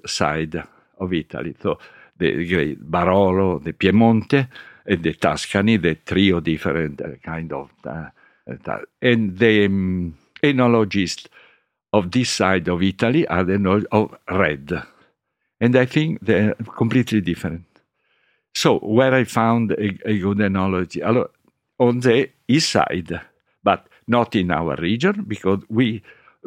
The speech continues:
begin to learn in this moment. So I go north, because, um, uh, in, in the north of Italy, on the north, we have a region in which, uh, they speak two languages, Italian and Germany.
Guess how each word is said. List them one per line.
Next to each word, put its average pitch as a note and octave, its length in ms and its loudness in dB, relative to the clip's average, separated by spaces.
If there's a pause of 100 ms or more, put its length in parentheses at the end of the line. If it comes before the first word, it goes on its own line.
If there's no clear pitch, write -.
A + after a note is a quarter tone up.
begin G#2+ 380 2
to B2 140 4
learn B2 300 4
in G2+ 200 -4
this F#2 220 -4
moment. C#2 360 -10 (680)
So E3 160 2
I A#2 160 4
go C3+ 220 4
north, A2+ 500 2 (880)
because, B2 460 0
um, A2 600 2
uh, - 20 0
in, G2+ 540 0
in A#2+ 220 -2
the C3 120 4
north D3 260 2
of C3 140 0
Italy, G2+ 460 0
on G#2 200 0
the G#2+ 140 -2
north, A2+ 260 -2 (360)
we D3 100 4
have A#2+ 160 6
a B2 80 6
region D3 600 2
in A2 180 0
which, B2 320 0
uh, B2+ 140 4 (680)
they C3 220 2
speak - 320 -2
two D3 120 4
languages, F#2+ 760 0 (720)
Italian C3 640 0
and G2+ 200 -4
Germany. D#2+ 520 -4